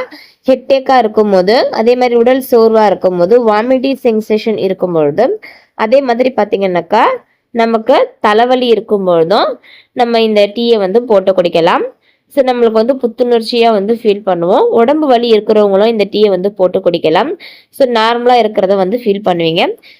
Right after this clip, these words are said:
வாங்க, இதுக்கு தேவையான பொருட்கள் என்னென்ன அப்படின்றது பார்க்கலாம். இதுக்கு வந்துட்டு பார்த்தீங்கன்னாக்கா, நம்ம வீட்ல யூஸ் பண்ற நார்மல் டீ தூள் வந்து யூஸ் பண்றேன்.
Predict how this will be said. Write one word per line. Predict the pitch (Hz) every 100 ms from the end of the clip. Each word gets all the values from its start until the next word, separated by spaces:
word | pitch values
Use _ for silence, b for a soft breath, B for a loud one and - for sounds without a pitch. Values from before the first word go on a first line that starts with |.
| b
வாங்க, | 233 226 233 302
இதுக்கு | 269 240 226
தேவையான | 220 214 226 247
பொருட்கள் | 240 214 220 226
என்னென்ன | 196 196 190 185 170
அப்படின்றது | 170 160 160 185 170
பார்க்கலாம். | 151 156 202 480 - _ B B B - 277
இதுக்கு | 277 294
வந்துட்டு | 269 269 269
பார்த்தீங்கன்னாக்கா, | 226 220 202 180 220 359
நம்ம | 277 226
வீட்ல | 214 254 269 269
யூஸ் | 220 226 -
பண்ற | 196 190 247
நார்மல் | 226 214 240 254 254 254
டீ | 233 220
தூள் | 233
வந்து | 175 185 208
யூஸ் | 196 -
பண்றேன். | 185 170 185 285